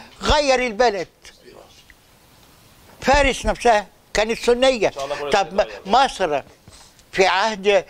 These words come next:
Speaker 1: يعني، آه، آه، آه، آه، اللي جه عمل الخليفة مين اللي جه في عهد إيه؟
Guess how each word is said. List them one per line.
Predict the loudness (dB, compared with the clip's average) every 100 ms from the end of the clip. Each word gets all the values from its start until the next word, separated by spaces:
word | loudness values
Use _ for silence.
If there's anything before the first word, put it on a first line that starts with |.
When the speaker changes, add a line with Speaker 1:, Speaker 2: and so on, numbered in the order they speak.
| -14 -20 -2
Speaker 1:
يعني، | 0 2 -2 -6 -10
آه، | -6
آه، | 2 4 4 6 6 6 6 6 6 6 4 2 2 4 2 2 -4 -18 -4
آه، | 0
آه، | 2 2 2 2 0
اللي | -2
جه | 0 0 0 0 0
عمل | 2 0 0 -4 -6 -20 -20 -20 -20 _ -20 -20 -20 -20 -20 _ _ _ -20 -20 -20 -20 -20 -20 -20 -20 -20 -20 -10 -2
الخليفة | 0 2 0 0 0 -2
مين | 0 0
اللي | 0 0
جه | 2 2 0 0
في | 2
عهد | 2 0 -2
إيه؟ | 2 4 2